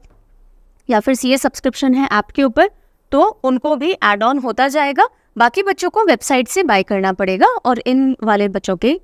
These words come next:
already ऐड होता जाएगा, ओके? बाकी कोई डिफरेंशिएशन नहीं होता है, सेम ही मटेरियल होता है सब जगह, ओके? अगर आप लास्ट मिनट प्रिपरेशन या रिवीजन करना चाहते हो, तो ये दो टूल आपके लिए अवेलेबल हैं परचम ऐप के ऊपर। आप सीए रफ्तार देख सकते हो, सारी छः महीने की हेडलाइंस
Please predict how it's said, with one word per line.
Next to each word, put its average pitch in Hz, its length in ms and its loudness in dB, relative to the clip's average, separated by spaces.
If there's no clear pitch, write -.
already 196 340 -2
ऐड 165 140 -4
होता 165 220 -10
जाएगा, - 380 -12
ओके? 359 260 0
बाकी 233 300 2
कोई 311 160 4
डिफरेंशिएशन 262 640 0
नहीं 262 180 2
होता 254 260 2
है, 320 180 -2
सेम 240 280 0
ही 262 100 2
मटेरियल 208 380 0
होता 202 240 -2
है 269 120 0
सब 220 220 -6
जगह, - 260 -12
ओके? 240 300 2
अगर 277 280 2
आप 302 220 0
लास्ट 269 220 0
मिनट 302 180 2
प्रिपरेशन 262 560 -2
या 285 80 -2
रिवीजन 226 420 -4
करना 311 260 0
चाहते 311 340 -2
हो, 370 80 -2
तो 349 120 -4
ये 339 60 0
दो 254 220 -2
टूल 277 280 -2
आपके 247 260 -2
लिए 247 120 -2
अवेलेबल 208 400 -2
हैं 254 80 0
परचम 247 340 0
ऐप 226 100 -2
के - 140 -4
ऊपर। 262 200 0
आप 302 100 0
सीए 240 260 -2
रफ्तार 208 400 0
देख 240 180 -2
सकते 254 240 -4
हो, 302 40 0
सारी 240 300 0
छः 254 180 -4
महीने 226 240 0
की 254 120 -2
हेडलाइंस 214 520 -2